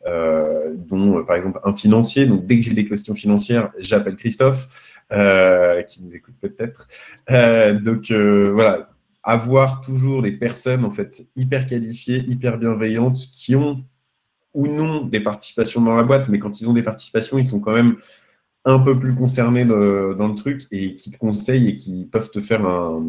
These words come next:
un retour sur toi-même. Bah, surtout, moi, je parle de ça parce que je suis solo founder, donc y a, j'en parle avec, euh, bah, les premiers employés qui sont là depuis le début, effectivement,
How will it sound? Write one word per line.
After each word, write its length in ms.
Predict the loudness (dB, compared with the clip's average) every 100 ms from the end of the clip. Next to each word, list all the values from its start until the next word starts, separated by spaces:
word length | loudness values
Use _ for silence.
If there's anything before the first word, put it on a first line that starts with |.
| -10 -14 -20 _ _ _ _ _ -4
un 100 | 2
retour 380 | 2 2 0
sur 160 | 0 2
toi-même. 260 | 4 6 6
Bah, 140 | 2
surtout, 280 | -2 -4 2
moi, 140 | 2
je 100 | 2
parle 300 | -2 0 0
de 120 | 0 -2
ça 160 | -2
parce 160 | -4 -6
que 100 | -12
je 60 |
suis 100 | -10
solo 240 | -6 -4 -4
founder, 320 | 0 2 2 2
donc 220 | -2 -4
y 80 | -6
a, 20 | -6
j'en 220 | -6 -6
parle 420 | 0 0 0 -4 -4
avec, 400 | -4 -4 -6 -4
euh, 400 | -2 -2 -2 -2
bah, 120 | -4
les 260 | -6 -6 -8
premiers 320 | -8 -10 -8
employés 260 | -8 -8 -8
qui 80 |
sont 80 | -8
là 80 | -12
depuis 160 | -10 -8
le 60 |
début, 320 | -6 0 0
effectivement, 580 | 0 -6 -10 -2 2 2